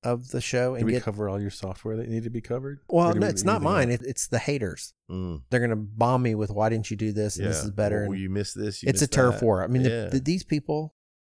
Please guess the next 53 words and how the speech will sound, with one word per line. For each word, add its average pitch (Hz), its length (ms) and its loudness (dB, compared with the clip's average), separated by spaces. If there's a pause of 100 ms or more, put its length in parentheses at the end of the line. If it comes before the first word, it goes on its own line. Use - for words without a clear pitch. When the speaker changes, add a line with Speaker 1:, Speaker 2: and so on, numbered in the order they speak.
(160)
Speaker 1:
when 135 240 4
I - 20 6
Speaker 2:
Well, 170 80 4
when 151 100 8
Speaker 1:
mean - 40 6
Speaker 2:
you 120 60 6
love 131 140 8
Speaker 1:
these, 123 120 4
Speaker 2:
something, 117 160 2
you 117 40 2
Speaker 1:
I 123 40 4
Speaker 2:
love 120 100 4
Speaker 1:
just, - 80 -4
Speaker 2:
something. 92 320 -4 (220)
Speaker 1:
they're 151 200 6
really 143 300 6
passionate 117 480 0
about 101 260 2
it. 98 180 -4
And 107 140 0
if 101 160 -2
you 131 60 0
Speaker 3:
I - 40 2
Speaker 1:
don't 156 180 2
Speaker 3:
still, 202 360 -4
like 139 200 -2
I 139 40 0
said, 151 220 -6
I 113 80 -2
know 143 120 -2
people 143 240 -6
that'll 135 200 -2
defend 131 340 -4
Bentley 135 280 -4
Microstation 131 680 -4
still, 78 300 -8
and 92 120 -8
Bentley 131 240 -4
systems. 78 380 -10
They're 104 100 -4
still 131 240 -6
out 110 160 0
there. 131 200 -10
Speaker 1:
Okay, 123 200 4
so 131 440 4 (100)
I 147 100 10
wanna 208 220 8
talk 156 240 0
about 120 260 2
the 107 80 0
cultural 117 680 0
impact 101 640 -2 (840)
that 107 440 2